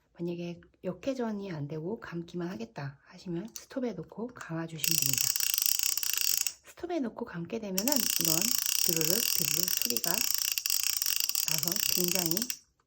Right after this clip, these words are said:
감성적이면서도 시끄럽습니다. 볼수록 장난감같이 귀엽습니다. 크리스티나 다나헌터 릴, 아, 이었고요. 이번엔 낚싯대를 얘기해 볼게요.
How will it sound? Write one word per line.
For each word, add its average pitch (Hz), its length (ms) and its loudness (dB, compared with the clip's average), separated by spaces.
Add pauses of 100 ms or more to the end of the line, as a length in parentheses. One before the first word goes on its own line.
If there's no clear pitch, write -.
(140)
감성적이면서도 175 1040 0
시끄럽습니다. 175 920 -2 (1080)
볼수록 254 800 -4
장난감같이 202 1080 -8
귀엽습니다. 165 720 -6 (1500)
크리스티나 190 640 -6
다나헌터 185 500 -8
릴, 170 400 -8 (400)
아, 156 220 -10
이었고요. 156 560 -10
이번엔 190 340 0
낚싯대를 180 800 -6 (280)
얘기해 170 320 -8
볼게요. 160 440 -6